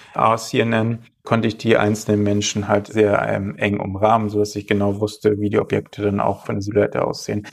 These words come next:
Was da noch nicht möglich war, war die Hintergrunderfassung, viel spielte sich alles im Vordergrund ab und letztendlich dieses Panoptic F P N Network kann dann letztendlich auch das.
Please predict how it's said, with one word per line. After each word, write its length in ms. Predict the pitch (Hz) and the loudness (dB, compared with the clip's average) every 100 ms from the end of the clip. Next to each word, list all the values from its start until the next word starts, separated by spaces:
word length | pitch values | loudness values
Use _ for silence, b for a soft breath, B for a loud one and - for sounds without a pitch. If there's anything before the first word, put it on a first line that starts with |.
| B B | B B
Was 160 | 127 | 2
da 160 | 117 123 | 4 4
noch 100 | 120 | 2
nicht 160 | 113 | 2
möglich 340 | 123 127 131 - | 0 -2 -4 0
war, 160 | 127 117 | 2 4
war 120 | 110 | 2
die 160 | 107 | 0
Hintergrunderfassung, 760 | 107 135 139 120 123 120 - 113 | 0 0 0 0 2 0 -2 -6
viel 100 | - | -8
spielte 300 | - 117 113 | -10 -4 -4
sich 200 | 107 - | -2 2
alles 200 | 107 104 | 2 2
im 100 | 110 | -2
Vordergrund 460 | - 135 139 135 131 | 2 2 2 0 0
ab 240 | 120 - B B B | 0 -4 B B B
und 260 | - 113 - | -2 -2 -2
letztendlich 440 | 113 117 117 123 110 | -4 0 2 0 -2
dieses 220 | 113 104 | -6 -4
Panoptic 540 | - 113 117 - 107 | -2 0 0 0 -2
F 200 | 120 - | -2 -4
P 140 | - 104 | 2 4
N 320 | 120 123 120 B B B | 4 2 -6 B B B
Network 500 | 110 110 113 107 - | 0 2 4 4 2
kann 200 | - 110 | -2 0
dann 220 | 104 104 101 | 2 0 0
letztendlich 440 | 104 - 101 - | 0 -2 -6 -4
auch 160 | - - | -6 -2
das. 360 | - - - | -4 -4 -14